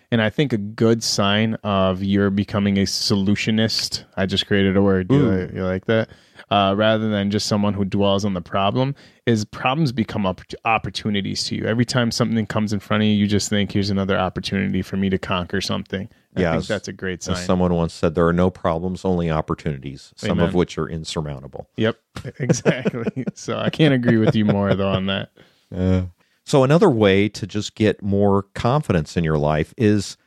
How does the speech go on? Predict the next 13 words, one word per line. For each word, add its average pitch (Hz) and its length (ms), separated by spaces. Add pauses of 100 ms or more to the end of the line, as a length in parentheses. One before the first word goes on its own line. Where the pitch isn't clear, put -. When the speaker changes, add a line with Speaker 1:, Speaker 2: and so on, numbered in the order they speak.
(400)
Speaker 2:
frankly, 135 300
just 101 220
to 110 60
set - 300
some 127 180
goals 123 560
and 101 300
achieve 135 400
them 80 180
and 78 140
celebrate 127 580
them 80 160
and, 90 160